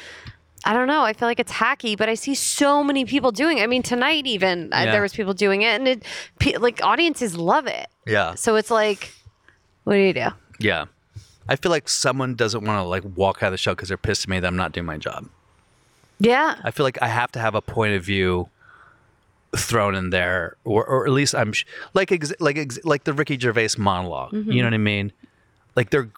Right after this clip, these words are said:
Speaker 2: solid jokes, but there is a really deeply ensconced point of view that
Speaker 1: Oh.
Speaker 2: he feels about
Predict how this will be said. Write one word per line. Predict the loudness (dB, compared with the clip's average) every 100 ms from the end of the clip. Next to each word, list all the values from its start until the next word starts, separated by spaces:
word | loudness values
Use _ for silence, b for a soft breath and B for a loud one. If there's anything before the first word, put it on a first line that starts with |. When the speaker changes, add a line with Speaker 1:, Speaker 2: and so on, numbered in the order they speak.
| _ -2
Speaker 2:
solid | 2 2 2
jokes, | 2 2 0
but | -2 2
there | 2
is | 0
a |
really | -6 -6 2 4 4 2 -2 _
deeply | -2 0 2
ensconced | 0 0 0 -2 -2
point | 0 0
of | 0
view | -2 -2 0
that | 2 2
Speaker 1:
Oh. |
Speaker 2:
he | 0
feels | -2 -2 -6
about | -6 -6